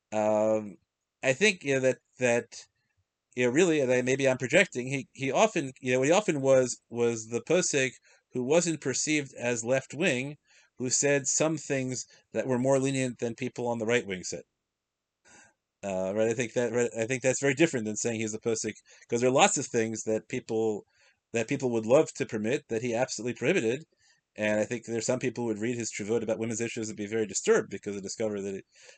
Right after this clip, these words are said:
for example, on Nida, right, one of the interesting things is that, you know, that he's one of the major poskim of the Yoatzot, and the Yoatzot are not lenient on Nida.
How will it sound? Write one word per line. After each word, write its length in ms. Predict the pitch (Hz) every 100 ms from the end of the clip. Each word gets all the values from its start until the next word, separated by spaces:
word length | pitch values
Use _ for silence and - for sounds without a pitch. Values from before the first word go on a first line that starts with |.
| _
for 80 | 131
example, 320 | 110 175 151
on 120 | 123
Nida, 280 | 147 151 85 - -
right, 180 | 120
one 100 | 117
of 60 | 120
the 60 | 120
interesting 380 | 120 120 127
things 280 | 123 220 110
is 140 | 95 -
that, 220 | 101 95 -
you 80 |
know, 160 | 104 98
that 120 | 98
he's 140 | 107 98
one 100 | 110
of 80 |
the 60 | 104
major 240 | 107 104
poskim 340 | - 113 - 110
of 60 |
the 80 | 98
Yoatzot, 420 | 101 95 98 147 - _ - - _ _
and 180 | - 110
the 80 | 113
Yoatzot 360 | 113 - 143
are 80 | 143
not 160 | 151 160
lenient 300 | 214 117 104
on 100 | 95
Nida. 220 | 92